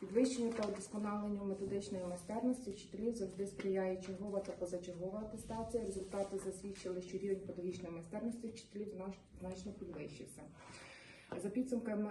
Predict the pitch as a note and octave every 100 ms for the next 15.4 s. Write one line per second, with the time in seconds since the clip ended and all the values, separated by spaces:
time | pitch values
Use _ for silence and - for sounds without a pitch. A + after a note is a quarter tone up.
0 | G3+ F#3+ G3 - G3+ G3 G3 F#3 F3+ -
1 | F3+ F3+ F#3 A3+ B3+ B3+ F#3 F3+ F#3+ G3
2 | G3+ - - A3 G#3 - F3+ G3 G#3+ G3+
3 | G3 F3+ F#3 F3+ - F#3 E3+ E3+ E3 -
4 | F#3 - G3+ F#3 G#3 - A3 F#3+ G3+ F#3+
5 | - - - G#3 F#3+ F#3 F#3+ F#3+ F#3+ F3+
6 | - G3+ G3 F#3 - - - - - -
7 | - - - - - G3 F3+ F3 - F#3+
8 | G3 F#3 F#3+ F#3+ F#3 F#3+ F#3 - - -
9 | G3 F#3+ - F#3+ F#3+ G#3 G3+ G#3 G#3 A3
10 | A3 A#3 - - - - - - - A#3
11 | A3+ - - G#3 A3+ G#3+ - F#3+ G3+ G3
12 | - G3 F#3+ G3 F3+ F#3 F#3 F3+ F3+ -
13 | - - - - - - F#3 F#3+ F#3+ F3+
14 | F3+ F#3+ F#3+ G3 G3 G3 G3 - G3 G3
15 | F#3+ F#3+ F#3+